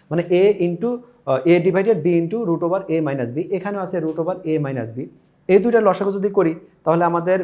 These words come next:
b into root over a minus b। যেহেতু আমাদের এখানে লব আর লসাগু একদম মিলে গেল, তাহলে শুধুমাত্র আমাদের অ্যান্সারটা রয়ে গেল, মানে লবটা রয়ে গেল। normally যেটা বলি, লব, আহ, লব দিয়ে লসাগু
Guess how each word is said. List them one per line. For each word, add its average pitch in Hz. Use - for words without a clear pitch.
b -
into 180
root 165
over 175
a -
minus 156
b। -
যেহেতু 196
আমাদের 240
এখানে 208
লব 190
আর 202
লসাগু 185
একদম 175
মিলে 180
গেল, 175
তাহলে 165
শুধুমাত্র 160
আমাদের 147
অ্যান্সারটা 143
রয়ে 123
গেল, 120
মানে 143
লবটা 147
রয়ে 131
গেল। 127
normally 160
যেটা 143
বলি, 123
লব, 135
আহ, 127
লব 135
দিয়ে 139
লসাগু 135